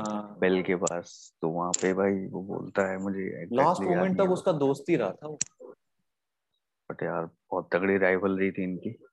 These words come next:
Speaker 2: और इस राइवलरी में बहुत, बहुत बुरा लगा था मुझे।
Speaker 1: और उसका जो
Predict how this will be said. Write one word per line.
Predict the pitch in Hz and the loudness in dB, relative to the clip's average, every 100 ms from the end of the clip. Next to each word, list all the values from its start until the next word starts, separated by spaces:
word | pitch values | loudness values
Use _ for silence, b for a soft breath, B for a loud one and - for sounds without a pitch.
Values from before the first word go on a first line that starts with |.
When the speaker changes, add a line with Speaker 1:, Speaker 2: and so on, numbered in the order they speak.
| _ _ _ _ _ _ - | _ _ _ _ _ _ -8
Speaker 2:
और | 82 | -6
इस | 92 - | -6 -4
राइवलरी | 82 87 85 92 | -2 0 0 -2
में | 92 90 - - _ _ _ _ _ _ _ _ _ _ _ _ _ _ _ _ _ | -4 -8 -12 -20 _ _ _ _ _ _ _ _ _ _ _ _ _ _ _ _ _
बहुत, | 92 92 85 - | 2 2 -2 0
बहुत | 92 95 | 2 2
बुरा | - 78 | 2 0
लगा | 78 - | 0 -4
था | 82 | -12
मुझे। | - _ _ - _ _ _ _ _ _ _ - | -16 _ _ -20 _ _ _ _ _ _ _ 4
Speaker 1:
और | 120 | 4
उसका | 135 139 156 | 4 0 2
जो | 143 151 143 | 4 4 2